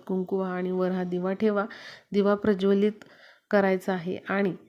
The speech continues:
त्यामध्ये आपल्याला चिमूटभर हळद टाकायची आहे. आता ही हळद घेताना काय करायचं आहे तुम्हाला, सोळा वेळा ही हळद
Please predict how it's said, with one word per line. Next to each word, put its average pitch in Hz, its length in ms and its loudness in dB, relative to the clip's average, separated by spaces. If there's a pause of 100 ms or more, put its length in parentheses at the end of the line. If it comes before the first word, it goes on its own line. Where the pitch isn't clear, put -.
(140)
त्यामध्ये 202 380 0
आपल्याला 190 460 -2
चिमूटभर 196 640 0
हळद 226 340 2 (100)
टाकायची 165 420 -4
आहे. 160 220 -8 (100)
आता 180 240 -2
ही 220 340 2 (140)
हळद 214 340 4 (140)
घेताना 196 400 -2
काय 190 220 -2
करायचं 185 400 -4
आहे 180 160 -2
तुम्हाला, 185 440 -2 (680)
सोळा 247 380 6
वेळा 233 240 6
ही 208 180 2
हळद 202 340 2